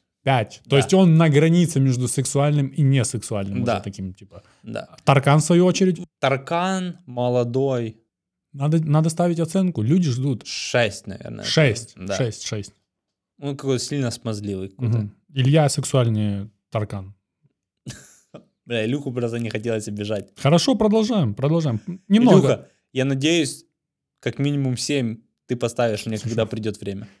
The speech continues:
Speaker 2: Ох, ну, а кого надо? Папанова или
Speaker 1: Миронова. <laughs> Ну, Папанов,
Speaker 2: <laughs>
Speaker 1: Папанов
Speaker 2: Папанов
Speaker 1: вне
Speaker 2: тоже.
Speaker 1: лиги, это гран-при, блядь. Что такое базар?
Speaker 2: Папанов в жюри сидит.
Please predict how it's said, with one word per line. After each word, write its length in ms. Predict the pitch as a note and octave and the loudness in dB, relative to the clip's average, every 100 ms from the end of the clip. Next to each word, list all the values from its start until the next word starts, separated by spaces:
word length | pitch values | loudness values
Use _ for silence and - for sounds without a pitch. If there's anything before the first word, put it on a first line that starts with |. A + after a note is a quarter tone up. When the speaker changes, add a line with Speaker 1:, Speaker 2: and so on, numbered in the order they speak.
| _ | _
Speaker 2:
Ох, 200 | A2 - | -10 -6
ну, 220 | A#2+ A2+ - - | -6 -6 -10 -4
а 300 | C3 C#3+ - | 0 0 0
кого 280 | - C#3+ E3+ | 0 2 2
надо? 260 | D3 B2 | 2 0
Папанова 500 | G#2+ B2+ D#3+ F3 F3 | 0 0 2 2 6
или 100 | C#3 | 8
Speaker 1:
Миронова. 460 | D3+ F3+ D#3+ C3 B2 - | 8 8 8 6 2 2
<laughs> 80 | F#3 | 4
Ну, 200 | F3+ F3 | 6 6
Папанов, 580 | - C#3 - G3 C4+ - | 4 2 6 8 8 6
Speaker 2:
<laughs> 0 | |
Speaker 1:
Папанов 240 | - A3+ - | 2 0 4
Speaker 2:
Папанов 600 | E3+ D#3 A3 A#3+ - C#3+ | 4 6 8 8 6 6
Speaker 1:
вне 180 | D3 G3 | 8 10
Speaker 2:
тоже. 180 | G3+ F3 | 10 8
Speaker 1:
лиги, 160 | C3 | 6
это 160 | B2+ C#3 | 4 4
гран-при, 460 | C#3+ D#3+ F3 D#3 | 6 6 6 4
блядь. 360 | G#2+ G#2 F#2 G2 | 2 -2 -10 -8
Что 160 | - E3 | -4 -2
такое 240 | E3 D3+ | 0 -2
базар? 260 | C3+ C3 D3 | 0 0 2
Speaker 2:
Папанов 360 | F3+ G3 F3+ | 4 4 2
в 60 | D#3+ | 0
жюри 300 | D3+ E3 D#3 | 0 0 -2
сидит. 420 | - A2+ G#2+ - | -4 -6 -8 -12